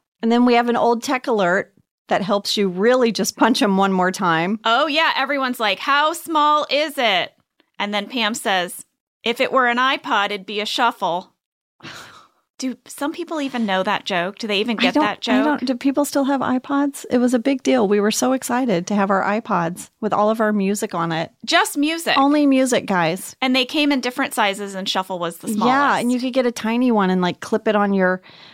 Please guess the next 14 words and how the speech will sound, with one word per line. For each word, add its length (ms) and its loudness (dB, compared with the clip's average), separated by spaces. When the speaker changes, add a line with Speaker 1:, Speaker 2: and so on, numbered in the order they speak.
Speaker 1:
like, 220 -2
armband 600 2
and 140 0
go 100 2
running. 400 0
I 120 4
never 300 4
did 220 -2
that 200 0
'cause 120 -12
I 80 -2
don't 240 -4
run, 460 -2
but, 220 0